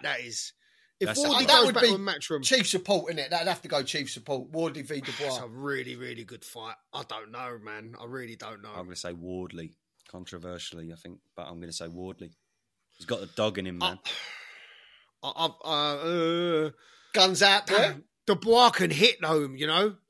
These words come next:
Speaker 3: So
Speaker 1: He
Speaker 3: can
Speaker 1: can hit.
Speaker 3: Wardley.
Speaker 1: All right. All right.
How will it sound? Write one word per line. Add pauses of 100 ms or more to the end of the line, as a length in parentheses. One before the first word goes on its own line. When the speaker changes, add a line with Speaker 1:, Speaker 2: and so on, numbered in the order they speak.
(180)
Speaker 3:
So
Speaker 1:
He
Speaker 3:
can
Speaker 1:
can
hit.
Speaker 3:
Wardley. (1500)
Speaker 1:
All
right. (460)
All
right.